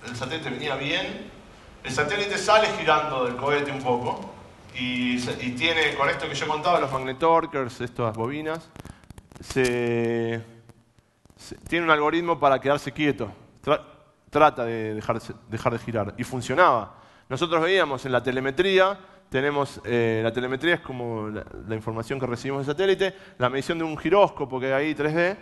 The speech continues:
y vemos que, en principio, a veces está cerca del cero grados por segundo, o sea, quieto, y a veces se ponía a girar bastante rápido. Tenemos nuestras teorías de por qué pasa eso,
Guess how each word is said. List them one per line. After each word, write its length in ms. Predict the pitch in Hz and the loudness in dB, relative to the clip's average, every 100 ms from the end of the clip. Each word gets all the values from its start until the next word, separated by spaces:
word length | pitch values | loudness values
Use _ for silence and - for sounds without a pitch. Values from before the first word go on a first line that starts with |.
| - - - | -14 -20 -6
y 120 | 135 | 0
vemos 360 | 151 185 143 - | 4 4 2 -2
que, 400 | 120 117 110 - - - _ _ _ _ _ - | 0 0 0 -6 -20 -20 _ _ _ _ _ -8
en 120 | 123 | -2
principio, 420 | 127 139 135 113 | 0 0 0 2
a 60 | 120 | 2
veces 280 | 175 165 | 2 0
está 280 | 151 - 175 | -4 2 2
cerca 320 | 156 175 175 165 | 2 0 2 2
del 100 | 160 | 4
cero 400 | 202 190 190 110 - - _ _ _ | 4 6 4 0 -14 -20 _ _ _
grados 320 | - 127 147 139 | -2 2 2 2
por 160 | 131 | -4
segundo, 400 | 147 175 180 135 | 2 4 4 0
o 60 | 117 | -6
sea, 200 | 127 120 120 | -8 -10 -2
quieto, 400 | 165 170 175 214 - - - | -2 0 -4 -6 -12 -20 -10
y 100 | 127 | 2
a 60 | 131 | 4
veces 300 | 185 226 160 | 4 0 -2
se 100 | 131 | -4
ponía 240 | 120 143 147 | -2 0 -2
a 20 | |
girar 600 | - 139 147 147 - - | 0 2 4 2 -8 -10
bastante 400 | 120 113 147 139 | -8 -2 0 2
rápido. 500 | 139 135 104 113 147 - _ _ _ - | 4 4 2 -6 -8 -14 _ _ _ -4
Tenemos 340 | 143 180 190 | 0 2 2
nuestras 260 | 156 135 139 | 2 0 0
teorías 240 | 147 156 | 0 2
de 80 | 147 | 2
por 180 | 131 131 | 0 -2
qué 140 | 170 | 0
pasa 360 | 147 151 160 170 | 0 0 0 0
eso, 420 | 175 190 226 - | 0 2 2 0